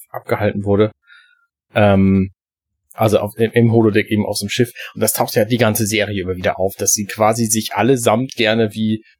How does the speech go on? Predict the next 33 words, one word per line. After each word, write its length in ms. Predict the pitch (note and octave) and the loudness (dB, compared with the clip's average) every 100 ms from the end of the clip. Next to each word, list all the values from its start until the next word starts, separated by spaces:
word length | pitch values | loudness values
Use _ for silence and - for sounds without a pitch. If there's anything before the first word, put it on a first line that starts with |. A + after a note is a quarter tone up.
| _ | _
wie 160 | - G#2+ | -10 -6
irgendwelche, 540 | A2 G#2+ G#2+ A2 G#2+ G#2 | -2 -2 -2 -2 -2 -2
ähm, 360 | G#2 G2+ G2+ G2 | -4 -4 -6 -4
britischen 540 | A2+ B2 A#2 A#2 A2 | -6 -4 -2 0 0
Kolonialherren 1000 | G#2+ A2 G#2+ G#2 G2+ G#2+ G2 G#2 G2 G2 G2 | 0 0 2 2 2 0 -2 0 2 2 -2
fühlen 500 | - A#2+ A2+ G#2+ G2+ | 0 2 4 2 4
würden. 340 | A2 A#2 C3+ - - _ _ | 4 4 2 -2 -8 _ _
<laughs> 400 | _ _ _ _ | _ _ _ _
Was 240 | A2 - - - | -4 -2 -6 -4
auch 300 | G#2+ A2+ - | -2 -2 -2
eigenartig 720 | G#2+ A2 A2+ - A2 A2+ A#2+ | -2 0 -2 -2 -2 -4 -8
ist, 200 | - A#2+ | -10 -8
ehrlich 240 | - B2 B2 | -6 -8 -8
gesagt. 240 | B2 C3+ - - - - | -8 -10 -12 -16 -16 -8
Ähm, 500 | - B2 A#2+ A#2+ A#2+ A#2 _ _ _ _ _ _ _ | 2 4 6 4 2 -2 _ _ _ _ _ _ _
und 520 | G2+ A2+ G#2+ G2 - | 0 2 2 -2 -2
dass 140 | G2+ - | -2 0
sie 160 | G#2 | 0
halt 140 | G2 F#2 | 0 0
gerne 220 | F#2+ F#2 | 0 0
so 80 | F#2 | 0
eine 100 | F#2 | -2
Schiffshierarchie, 960 | - - - - A#2 G#2 F#2 - F#2+ F#2+ E2+ - | -2 -4 -8 -2 0 2 -2 -2 0 0 -2 -10
äh, 200 | G2 E2+ - | -8 -8 -6
mögen 500 | G2+ A2 C#3 A#2+ F#2+ | 2 4 4 2 0
und 100 | G2 | 0
das 140 | G2 | 0
einfach 180 | G#2 A#2 | 0 -2
auch 220 | A2 - - - | -4 -6 -8 -2
cool 100 | B2+ | 0
finden 480 | B2+ G#2 E2+ F2 F#2 | 0 -2 -4 -8 -12
und 100 | F#2 | -12
so. 220 | - D2+ | -6 -6